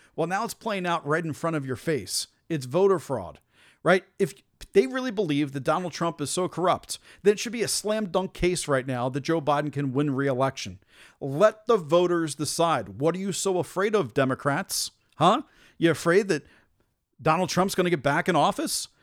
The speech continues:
Don't you believe in democracy? Don't you believe in the power of people's votes? Apparently you don't. You only believe in authoritative. And isn't it funny that everything that they've accused Donald Trump of,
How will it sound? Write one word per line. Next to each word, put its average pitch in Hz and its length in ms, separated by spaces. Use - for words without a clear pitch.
Don't 175 220
you 220 80
believe 156 340
in 202 80
democracy? 180 640
Don't 180 280
you 226 60
believe 156 440
in 170 60
the 131 80
power 196 380
of - 80
people's 156 400
votes? 135 560
Apparently 254 460
you 156 100
don't. 190 300
You 147 140
only 240 160
believe 160 560
in 160 100
authoritative. 196 880
And 202 180
isn't 269 220
it 208 80
funny 226 260
that 165 200
everything 233 420
that 180 100
they've 190 160
accused 202 380
Donald 185 300
Trump - 320
of, 233 280